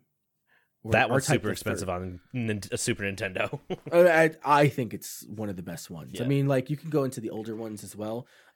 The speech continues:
Speaker 1: Um, shit, the name is escaping me. Einhander.
Speaker 2: Gradius? Einhander, yeah, Einhander.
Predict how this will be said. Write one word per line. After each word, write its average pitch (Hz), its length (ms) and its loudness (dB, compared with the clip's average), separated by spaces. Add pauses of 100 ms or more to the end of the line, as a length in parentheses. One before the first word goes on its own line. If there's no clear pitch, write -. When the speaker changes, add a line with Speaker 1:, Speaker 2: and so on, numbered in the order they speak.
Speaker 1:
Um, 123 600 2 (560)
shit, - 440 -4
the 139 80 2
name 135 500 6
is 123 420 0
escaping 135 600 -2
me. 131 500 0 (400)
Einhander. 123 640 6
Speaker 2:
Gradius? - 280 -18 (760)
Einhander, 131 500 4
yeah, 95 160 2
Einhander. 87 520 -8